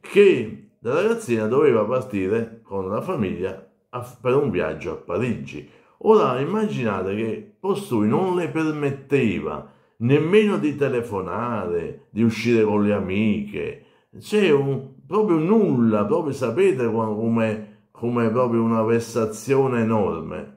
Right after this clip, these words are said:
Ora nel momento in cui secondo me è venuto fuori che lei doveva andare a Parigi con la famiglia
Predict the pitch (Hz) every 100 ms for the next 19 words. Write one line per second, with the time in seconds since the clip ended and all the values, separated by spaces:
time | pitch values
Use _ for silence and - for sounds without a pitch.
0 | _ _ 175 196 147 113 113 117 151 185
1 | 156 117 143 104 107 120 120 113 113 101
2 | 107 113 104 104 120 107 90 92 107 107
3 | 104 - _ _ 90 101 135 127 107 98
4 | 98 95 123 117 101 95 110 110 101 104
5 | - 98 104 113 98 90 85 87 82 82
6 | 85 85 78 67 67